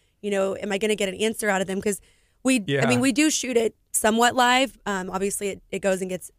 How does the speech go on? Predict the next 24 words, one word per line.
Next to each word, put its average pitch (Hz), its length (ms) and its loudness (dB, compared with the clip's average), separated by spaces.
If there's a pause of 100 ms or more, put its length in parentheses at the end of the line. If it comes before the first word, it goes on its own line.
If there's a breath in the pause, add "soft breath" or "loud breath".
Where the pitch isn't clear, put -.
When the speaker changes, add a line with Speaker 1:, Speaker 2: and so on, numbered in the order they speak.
Speaker 1:
you 185 80 -10
know, 165 160 -12
edited. 185 340 -2
But 202 140 -2
there 214 80 2
are 214 40 2
times 214 320 -2
where 190 100 0
I'll 185 100 2
ask 190 260 -2
a 269 80 0
question 247 380 0
and 226 80 -2
they'll 208 100 -2
just 208 200 -6
kinda 226 200 -2
pause 214 400 0
and 226 120 -6
look 208 160 -6
at - 80 -4
me, 311 240 0 (300 soft breath)
you 247 120 0
know, 226 160 2
like, 214 300 -4